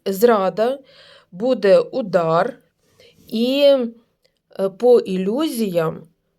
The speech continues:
будуть казати, що ми, в принципі, баланс тримаємо,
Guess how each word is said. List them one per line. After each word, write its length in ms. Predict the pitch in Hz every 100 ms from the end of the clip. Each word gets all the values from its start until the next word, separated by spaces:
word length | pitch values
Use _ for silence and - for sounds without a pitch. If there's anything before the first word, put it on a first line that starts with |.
| -
будуть 440 | 170 208 226 214 -
казати, 520 | 202 180 226 294 330
що 640 | - - 202 202 185 170
ми, 440 | 180 226 302 311 285
в 100 | 233
принципі, 560 | 240 302 320 262 233
баланс 560 | 196 196 214 247 247 -
тримаємо, 840 | - 233 220 226 208 170 160 151